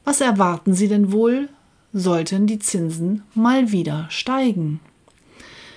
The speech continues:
Rentenpapiere sind im Moment einfach ein schwieriges Instrument. Entweder Sie legen sich lange fest und kriegen so gut wie keine Zinsen.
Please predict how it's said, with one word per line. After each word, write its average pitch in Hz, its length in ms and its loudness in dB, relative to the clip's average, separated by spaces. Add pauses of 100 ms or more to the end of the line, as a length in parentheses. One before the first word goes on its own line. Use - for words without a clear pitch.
(320)
Rentenpapiere 277 840 2
sind 220 200 2
im 175 60 -4
Moment 165 520 0
einfach 185 440 -4
ein 208 160 0
schwieriges 180 500 -2
Instrument. 160 760 -4
Entweder 233 440 4
Sie 214 100 4
legen 190 240 6
sich 180 220 0
lange 170 260 0
fest 214 420 -2
und 185 200 -2
kriegen 185 240 0
so 175 100 -2
gut 185 240 -2
wie 175 80 0
keine 165 300 -4
Zinsen. 208 500 2